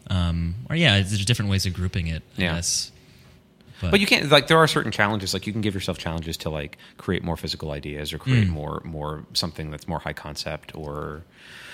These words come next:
Speaker 2: like, I, I struggle with, I'm a really good, um, puncher upper, I think.
Speaker 1: Mm.
Speaker 2: I'm good at punching up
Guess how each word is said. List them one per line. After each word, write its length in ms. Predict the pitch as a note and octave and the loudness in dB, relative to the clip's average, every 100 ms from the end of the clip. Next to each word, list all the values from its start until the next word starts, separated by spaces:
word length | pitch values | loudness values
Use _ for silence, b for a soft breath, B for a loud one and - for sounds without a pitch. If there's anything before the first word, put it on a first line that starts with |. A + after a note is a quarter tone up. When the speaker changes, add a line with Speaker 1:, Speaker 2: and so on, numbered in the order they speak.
| B | B
Speaker 2:
like, 240 | - G#2+ - | 4 4 6
I, 120 | A2 G2+ | 4 6
I 20 | A#2 | 4
struggle 480 | - A#2+ G2+ G#2 | 4 2 2 0
with, 420 | G2 G2 F#2 - - - - | 2 0 0 -4 -16 -18 -14
I'm 320 | - G#2+ G#2+ | -4 0 2
a 80 | A2 | 2
really 380 | F#2+ G#2 G2+ G2 | 0 0 0 -2
good, 560 | F2+ G2 F#2+ F#2 F2 - - | -2 0 2 0 -4 -12 -8
um, 260 | F#2 F2 E2 | -4 -4 -6
puncher 460 | - F#2 - F#2 - | -4 -4 -2 -4 -4
upper, 300 | - A2 A2+ C3 | -2 -2 -2 -6
I 80 | - | -8
think. 320 | - C#3 - - _ | -6 -8 -10 -20 _
Speaker 1:
Mm. 240 | B2 B2 E2+ - - - | 2 2 2 -4 -14 -10
Speaker 2:
I'm 60 | |
good 140 | F#2 G2 | -4 -4
at 100 | - | -4
punching 400 | - F#2+ G2 - | -6 -6 -6 -4
up 260 | F2+ - | -6 -6